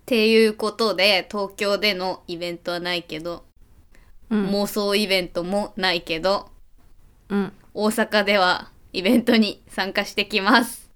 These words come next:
Speaker 2: そうだね。
Speaker 1: うん。
Speaker 2: 楽しみだ。
Speaker 1: 内容は？
Speaker 2: 内容は、グッズ販売と、
Speaker 1: グッズは何ですか？
Speaker 2: グッズはキーホルダー。このキーホルダーは刺繍タグです。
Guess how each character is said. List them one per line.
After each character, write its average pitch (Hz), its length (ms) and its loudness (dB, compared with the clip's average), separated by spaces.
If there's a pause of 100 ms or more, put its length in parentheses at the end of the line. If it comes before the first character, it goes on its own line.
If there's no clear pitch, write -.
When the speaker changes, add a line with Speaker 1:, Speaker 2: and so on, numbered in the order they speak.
(440)
Speaker 2:
そ 208 220 -4
う 185 40 -4
だ 165 140 -8
ね。 214 240 0 (160)
Speaker 1:
う - 80 -8
ん。 190 120 -8
Speaker 2:
楽 214 260 0
し 220 180 -2
み 180 220 -2
だ。 165 160 -10 (480)
Speaker 1:
内 208 260 2
容 202 200 2
は？ 240 240 0 (840)
Speaker 2:
内 240 280 4
容 240 200 0
は、 269 280 0 (800)
グ 220 80 4
ッ 208 100 -2
ズ 214 120 -2
販 208 280 0
売 185 220 -2
と、 - 360 0 (420)
Speaker 1:
グ 180 60 -8
ッ 175 100 -16
ズ - 80 -4
は 220 120 2
何 214 200 2
で 190 100 -2
す - 120 -16
か？ - 300 -2 (840)
Speaker 2:
グ 208 80 -8
ッ 190 80 -14
ズ 196 120 -6
は 190 220 -4 (380)
キ 240 300 0
ー 247 40 0
ホ 254 180 0
ル 220 160 0
ダ 165 340 -6 (520)
ー。 - 20 -20
こ 208 60 -6
の 196 140 -2
キ 208 160 -4
ー 208 60 0
ホ 214 100 0
ル 190 100 -2
ダ 175 160 -4
ー 170 40 -6
は 175 140 -4
刺 202 300 -4
繍 214 440 -2
タ 220 220 -4
グ 202 220 -10 (960)
で 185 180 -4
す。 - 260 -16